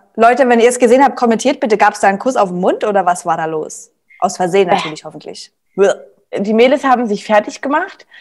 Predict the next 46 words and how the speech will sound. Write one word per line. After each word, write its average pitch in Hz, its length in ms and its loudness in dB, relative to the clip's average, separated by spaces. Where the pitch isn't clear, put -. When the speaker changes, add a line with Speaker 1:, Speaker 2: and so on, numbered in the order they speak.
Speaker 2:
für 247 100 -2
das 226 200 0
nächste 220 340 -4
Spiel 240 580 -4
und 208 260 -2
da 247 500 4
zeigt 220 360 0
der 285 120 2
R 220 100 4
T 226 140 -4
L 220 260 2
gerade, 233 460 0
oder 208 240 0
zumindest 214 320 -6
in 202 120 -6
dieser 214 280 -2
Folge, 233 680 0
schon 233 600 0
ein 208 140 -2
bisschen 240 600 0
mehr 190 280 4
von 214 240 -6
Evas 208 420 -4
provozierender 190 760 0
Art. 151 180 2
Ich - 80 -16
meine, 170 220 -4
ich 185 120 -8
hab 196 140 -2
ja 185 80 4
eh 190 380 2
jetzt, 185 320 -2
wir 196 100 2
haben 175 100 0
beide 170 280 6
nicht 226 200 -2
geglaubt, 214 380 0
dass 214 140 0
Eva 196 240 2
sich 202 200 -2
dort 196 200 -2
die 190 60 -6
ganze 190 340 -4
Zeit 185 300 0
korrekt 185 360 0
verhält. 185 440 2